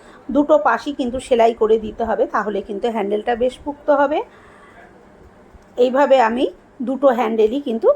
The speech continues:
তৈরি করে নিয়েছি। এবার এতে আমি হ্যান্ডেলটা বসিয়ে দেব। হ্যান্ডেলটা বসানোর আগে আমি একটা পার্ট নিয়ে এরকম দু ভাঁজ করে ঠিক সেন্টার পয়েন্ট মানে মিডল পয়েন্টটা বার করে নিয়েছি। তারপরে মিডল পয়েন্টের ওখানে আমি ফিতেটা বসিয়ে তিন ইঞ্চি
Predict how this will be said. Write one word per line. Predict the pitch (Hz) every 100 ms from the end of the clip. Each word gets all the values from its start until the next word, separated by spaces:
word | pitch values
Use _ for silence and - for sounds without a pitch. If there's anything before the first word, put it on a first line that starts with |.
| -
তৈরি | 240 214 208
করে | 214 202
নিয়েছি। | 190 185 185 - 180 - - - - -
এবার | 240 294
এতে | 311 330
আমি | 294 262 294 -
হ্যান্ডেলটা | 269 247 240 233 233 330 - - - 240
বসিয়ে | 247 247 226 208
দেব। | 202 202 349 - - -
হ্যান্ডেলটা | - 277 302 339 339
বসানোর | 262 262 311 311 285
আগে | 254 277
আমি | 415 269 285
একটা | 247 254 - 294 269
পার্ট | 277 262 226 -
নিয়ে | 247 240 262
এরকম | 381 233 240 233
দু | 220 254
ভাঁজ | 233 220 - -
করে | 220 330 - - - -
ঠিক | 359 359
সেন্টার | - - 240 247 269 269
পয়েন্ট | 233 254 262
মানে | 233
মিডল | 240 240 262 262
পয়েন্টটা | 247 214 214 233
বার | 214 185 -
করে | 196 190
নিয়েছি। | 190 196 - 440 587 - - -
তারপরে | 277 269 302
মিডল | 294 294 302 302 294
পয়েন্টের | 269 277 277 294
ওখানে | 269 262 294 240 359
আমি | - 233 247
ফিতেটা | 269 254 269 277
বসিয়ে | 226 226 269 294
তিন | - 277 277
ইঞ্চি | 277 262 285